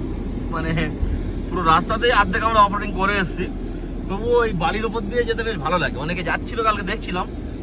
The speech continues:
ওই উপর দিয়ে যখন যাচ্ছে রাস্তা দিয়ে, ওই যে মেন রোডটা দেখা যাচ্ছে ওপর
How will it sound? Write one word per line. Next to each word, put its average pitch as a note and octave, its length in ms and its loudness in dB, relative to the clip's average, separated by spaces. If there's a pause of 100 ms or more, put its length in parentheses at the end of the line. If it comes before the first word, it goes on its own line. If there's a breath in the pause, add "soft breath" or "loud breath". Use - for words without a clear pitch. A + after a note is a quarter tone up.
(120)
ওই A#3 220 4
উপর A3+ 260 -4
দিয়ে A3+ 180 -4
যখন G#3+ 240 -2
যাচ্ছে G3+ 360 0
রাস্তা G3 360 2
দিয়ে, G#3 120 -4
ওই B3 200 2
যে A3+ 440 2
মেন G3+ 240 -6
রোডটা A3 220 -2
দেখা F#3 180 0
যাচ্ছে F3+ 220 0
ওপর D3+ 160 -4